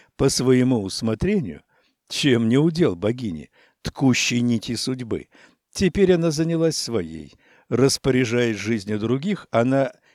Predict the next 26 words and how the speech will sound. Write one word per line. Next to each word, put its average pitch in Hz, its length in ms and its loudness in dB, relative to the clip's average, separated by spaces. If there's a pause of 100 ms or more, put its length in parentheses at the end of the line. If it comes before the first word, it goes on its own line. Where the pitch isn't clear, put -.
(120)
не 127 180 2
могла 135 500 2 (260)
позволить 139 800 2 (180)
смерти 104 720 -4 (380)
поймать 214 440 4
её 196 200 0
в 175 60 -8
свои 175 360 -2
селки, 139 560 -4 (240)
как 127 220 0
обычную 113 640 2
старушку. 101 720 -4 (260)
Её 123 400 2
грандиозная 113 800 0
власть 117 340 -2
над 113 180 -4
жизнью 113 500 -8
и - 20 -12
смертью - 560 -10 (320)
должна 123 640 0
теперь 139 380 -8
послужить 135 640 -8
ей 135 200 -8
самой, 143 600 -4 (540)
наделить 135 720 2
её 92 320 -4